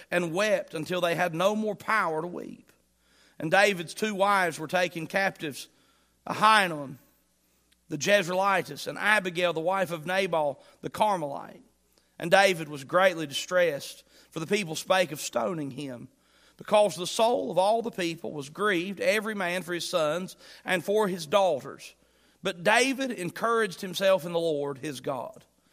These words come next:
And David said to Abiathar the priest, Ahimelech's son, "I pray thee, bring me hither the ephod." And Abiathar brought thither the ephod to David.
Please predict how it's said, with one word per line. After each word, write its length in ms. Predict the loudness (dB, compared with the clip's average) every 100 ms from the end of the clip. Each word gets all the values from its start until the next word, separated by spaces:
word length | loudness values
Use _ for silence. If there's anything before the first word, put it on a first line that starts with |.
| _ _ _ -8
And 140 | 0
David 400 | 4 4 2 -2
said 460 | 0 4 4 2 -8 _ _ _ _ _ 0
to 80 | 2
Abiathar 760 | 4 4 4 2 -2 -2 -2
the 60 | -6
priest, 600 | -6 -4 -4 -6 -12 -14 _ -6
Ahimelech's 760 | -2 0 2 2 0 -4 -12 -8
son, 480 | 0 2 2 -2 -6 _ -20 -4
"I 160 | 2 2
pray 320 | 4 6 6
thee, 140 | 2
bring 320 | -2 0 0
me 140 | -2 -2
hither 240 | -2 -4
the 140 | -4 -6 -6
ephod." 420 | 0 2 2 -2 -12 -12
And 100 | -4 2
Abiathar 540 | 4 6 4 2 -2
brought 360 | 4 6 6 4
thither 240 | 0 0
the 180 | -4 -4
ephod 320 | -2 0 0
to 80 | 0
David. 400 | 2 4 2